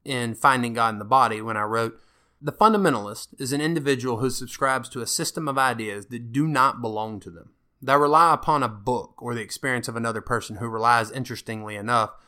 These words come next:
on a book or the experience of someone else.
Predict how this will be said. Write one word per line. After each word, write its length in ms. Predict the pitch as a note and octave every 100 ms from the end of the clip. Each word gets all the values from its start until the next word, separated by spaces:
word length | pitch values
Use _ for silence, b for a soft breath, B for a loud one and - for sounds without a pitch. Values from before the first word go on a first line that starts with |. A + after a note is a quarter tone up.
| b
on 140 | C3 A2+
a 60 |
book 380 | G#2 B2+ A#2+ A#2
or 100 | A#2
the 80 | A2
experience 460 | - - A#2 G#2+
of 100 | G#2+
someone 360 | - G#2+ G#2+ G#2
else. 340 | G#2+ - -